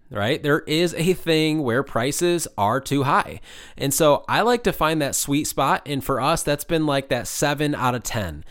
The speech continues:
If we're closing seven out of ten, that means that we're doing pretty darn good. Even six out of ten, um, somewhere around there, I, I'm feeling very comfortable. So,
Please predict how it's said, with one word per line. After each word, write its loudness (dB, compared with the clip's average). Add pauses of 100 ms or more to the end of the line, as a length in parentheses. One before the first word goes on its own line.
(180)
If -6
we're 6
closing 2
seven 2
out 0
of -4
ten, -2 (260)
that 0
means 0
that 4
we're 2
doing 4
pretty -2
darn 0
good. -4
Even -2
six -2
out 4
of 0
ten, -2 (300)
um, -2
somewhere 2
around 2
there, 0
I, -4
I'm -2
feeling 0
very 2
comfortable. -6
So, 4